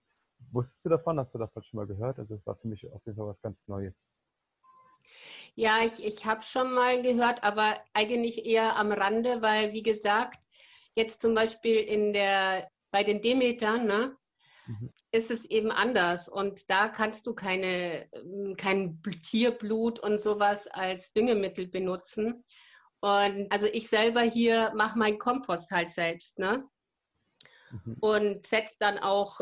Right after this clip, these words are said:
Speaker 2: Brennnesseljauche und von Stachel-, äh, Stachel-, Schachtelhalm oder vom Borretsch, ähm, so Jauchen an, um damit dann den Boden und die Pflanze selbst zu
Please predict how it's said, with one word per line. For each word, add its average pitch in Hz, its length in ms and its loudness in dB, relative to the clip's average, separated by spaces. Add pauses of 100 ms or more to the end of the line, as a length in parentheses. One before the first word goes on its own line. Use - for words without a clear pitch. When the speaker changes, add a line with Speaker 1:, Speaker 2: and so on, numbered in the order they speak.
Speaker 2:
Brennnesseljauche 190 1500 0 (120)
und 185 540 -6
von 196 440 0
Stachel-, 202 540 0
äh, 180 200 0 (160)
Stachel-, - 580 -20
Schachtelhalm 202 1160 0 (540)
oder 202 240 4
vom 226 280 2
Borretsch, 208 640 2 (100)
ähm, 196 380 2
so 208 320 4 (180)
Jauchen 226 480 2
an, 233 300 2
um 226 320 2
damit 220 460 2
dann 214 460 2
den 196 240 -4
Boden 226 600 2 (540)
und 214 560 0
die 208 180 -6
Pflanze 214 400 2
selbst - 680 -2
zu 190 500 -4